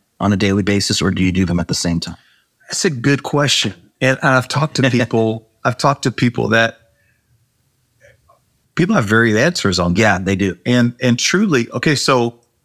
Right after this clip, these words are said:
Speaker 2: I would say ninety-five percent of my prayer life is, is prayer.
Speaker 1: Just prayer.
Speaker 2: Yeah. It's me sitting down with Jesus and talking. And,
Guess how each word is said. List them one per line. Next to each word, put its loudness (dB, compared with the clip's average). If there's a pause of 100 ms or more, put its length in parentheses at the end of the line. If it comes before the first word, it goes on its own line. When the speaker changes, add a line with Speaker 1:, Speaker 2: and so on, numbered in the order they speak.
(600)
Speaker 2:
I 4
would 2
say 0
ninety-five 2
percent -2
of -2
my 2
prayer 0
life -6 (580)
is, -2 (100)
is 0
prayer. -2
Speaker 1:
Just -2
prayer. -4
Speaker 2:
Yeah. -2 (580)
It's -4
me 4
sitting 0
down 2
with 0
Jesus -4
and -4
talking. -6 (1040)
And, 2